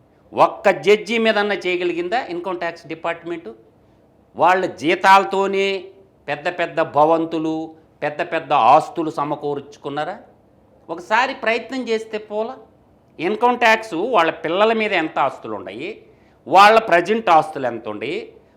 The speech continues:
ఒక జడ్జి జీవితకాలం పనిచేస్తే ఎన్ని ఆస్తులు ఉంటాయి? వాళ్ళకేమో ఈరోజు ఒక్కొక్క జడ్జికి,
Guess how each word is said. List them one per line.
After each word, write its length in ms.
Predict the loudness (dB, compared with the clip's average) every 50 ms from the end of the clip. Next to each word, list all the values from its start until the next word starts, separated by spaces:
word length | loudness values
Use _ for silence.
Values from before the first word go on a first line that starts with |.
| _ -2
ఒక 260 | 2 2 2 4 2
జడ్జి 480 | -2 0 0 -2 -2 -2 -2 -4 -4 -4
జీవితకాలం 840 | -4 -6 -8 -6 -6 -4 -4 -4 -2 2 4 4 4 2 0 -2 -2
పనిచేస్తే 560 | -4 -4 -4 -4 -4 -6 -6 -6 -8 -8 -8
ఎన్ని 300 | -6 -6 -6 -6 -2 2
ఆస్తులు 360 | 2 2 2 0 -6 -8 -8 -6
ఉంటాయి? 560 | -8 -8 -8 -10 -10 -8 -10 -10 -12 -12 -20 -20 _ _ _ _ _ _ _ _ _ _ _ _ _ _ _ _ _ 2
వాళ్ళకేమో 1040 | 4 4 6 6 4 0 0 -2 -2 0 0 0 0 0 0 2 0 0 -4 -6 -12 -20 -20 _ -12
ఈరోజు 440 | -6 -4 -2 0 0 0 0 0 -2 -2
ఒక్కొక్క 640 | -2 -2 -2 0 -2 -2 -2 -2 -4 -6 -6 -4 -8
జడ్జికి, 920 | -10 -6 -2 -2 -2 -2 -4 -8 -8 -8 -8 -8 -10 -8 -8 -8 -10 -10 -14